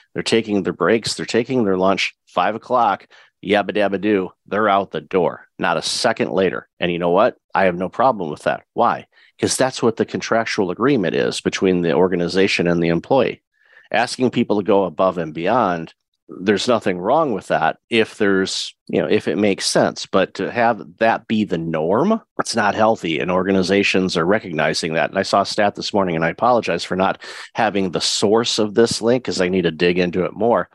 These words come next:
But it is estimated, and I, again, I need to find out where this resource is to see how valid this number is, that by twenty twenty-seven, potentially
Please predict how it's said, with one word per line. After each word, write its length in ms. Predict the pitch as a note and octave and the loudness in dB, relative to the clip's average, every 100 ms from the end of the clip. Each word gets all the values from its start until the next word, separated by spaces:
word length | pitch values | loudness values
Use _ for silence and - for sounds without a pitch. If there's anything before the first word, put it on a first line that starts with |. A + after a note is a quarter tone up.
| - _ _ _ _ _ _ _ | -20 _ _ _ _ _ _ _
But 140 | A2+ A2 | -2 2
it 100 | C#3+ | 2
is 160 | E3 | 2
estimated, 680 | C#3 A2 - F2+ D2+ C2 C2 | 0 0 -2 -2 0 0 0
and 80 | - | 0
I, 80 | D2 | -2
again, 280 | - E2+ D#2 | 0 -2 0
I 60 | |
need 160 | E2 D#2 | 0 -2
to 60 | |
find 240 | - F#2 E2+ | -2 -2 0
out 100 | D2+ | 0
where 140 | E2+ | 0
this 200 | D2+ - | -2 0
resource 460 | F2 F2 D#2+ - - | 2 2 2 0 0
is 160 | D#2 | -2
to 140 | - D2+ | -2 -2
see 320 | - D#2+ D2+ | 0 0 2
how 240 | - G2+ E2 | 0 -2 0
valid 440 | F2 F2+ F#2 D2+ | 0 2 0 -2
this 220 | D#2+ - | -6 -2
number 300 | E2+ D#2+ C#2+ | 0 0 0
is, 320 | A2+ F2+ - - _ _ _ _ - | 2 2 0 -10 _ _ _ _ -4
that 160 | G2+ - | -2 -2
by 120 | G2 | -4
twenty 380 | - - D3 E3 | -4 -2 0 0
twenty-seven, 920 | - C3 C3 - - B2+ F#2+ A1 - - | -2 0 0 -2 2 2 2 -4 -12 -16
potentially 800 | - - C#3 C#3 - D#2+ C#2+ | -12 -2 -2 0 0 0 0